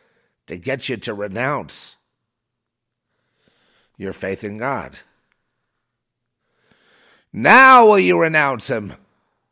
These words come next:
Now, the communists back in the days of Richard Wurmbrand, you know, the great pastor, they, uh,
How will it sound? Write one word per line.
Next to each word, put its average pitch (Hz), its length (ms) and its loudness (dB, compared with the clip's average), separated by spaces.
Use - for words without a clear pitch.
Now, 98 400 -4
the 92 120 -14
communists 127 540 -4
back 107 320 -4
in 107 80 -8
the 95 100 -12
days 101 300 -8
of 85 220 -14
Richard 98 260 -14
Wurmbrand, 92 680 -6
you 85 80 -16
know, 80 100 -16
the 85 80 -16
great 85 240 -12
pastor, 92 460 -8
they, 101 400 -10
uh, 76 260 -14